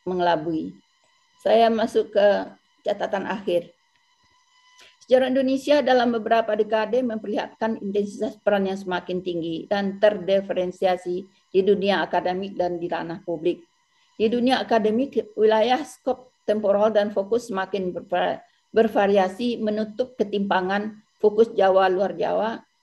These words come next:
dan bahkan sejak tahun dua ribuan mengarah pada studi wilayah di luar Indonesia. Inisiatornya adalah Pak Taufik, dengan dasar pemikiran untuk menggeser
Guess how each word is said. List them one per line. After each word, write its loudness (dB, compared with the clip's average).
dan 0
bahkan -2
sejak -2
tahun 0
dua 4
ribuan -4
mengarah 0
pada 0
studi -4
wilayah 2
di 2
luar 4
Indonesia. -2
Inisiatornya 0
adalah 2
Pak -4
Taufik, -4
dengan 0
dasar 2
pemikiran 0
untuk -6
menggeser -2